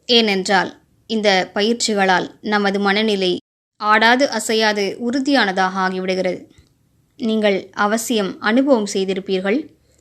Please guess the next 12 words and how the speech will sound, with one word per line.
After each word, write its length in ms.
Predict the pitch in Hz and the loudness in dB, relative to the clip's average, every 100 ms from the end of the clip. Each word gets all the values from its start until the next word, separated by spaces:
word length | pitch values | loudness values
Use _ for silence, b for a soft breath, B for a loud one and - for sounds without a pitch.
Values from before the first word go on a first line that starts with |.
| _ | _
நமது 360 | 226 220 220 | -2 0 2
மனநிலை 540 | 220 208 254 302 285 254 | 2 2 4 4 4 2
உயர்ந்ததாக 640 | 208 202 208 208 196 202 | 2 0 2 2 0 0
இருக்குமானால் 800 | 190 185 190 190 185 190 285 320 _ _ _ _ _ | -6 -6 -4 -2 0 0 -2 -6 _ _ _ _ _
சூழ்நிலைகள் 960 | - 277 294 311 233 196 196 196 175 - | -2 2 4 4 4 0 0 0 -2 -8
நமக்கு 680 | 214 208 202 - 202 185 - | -6 -2 -4 -2 -2 -2 -4
விளையாட்டாக 720 | 208 220 285 277 269 196 196 | -2 2 2 2 0 -2 -2
தோன்றும். 540 | 202 196 190 185 - b b _ _ _ _ _ _ _ - | -4 -4 -4 -8 -10 b b _ _ _ _ _ _ _ -4
இந்த 500 | 240 214 208 190 - - | -2 2 2 2 -2 -2
சுயமரியாதையின் 880 | 233 269 262 214 202 196 190 180 - | 2 4 4 4 2 2 0 -2 -6
சீட்டில் 600 | - - 220 226 202 175 | -10 -6 -6 -4 -4 -4
அமர்ந்திருப்பது 960 | - 196 226 220 190 185 185 202 185 - | -4 -2 0 0 -2 -2 -2 -2 -2 -4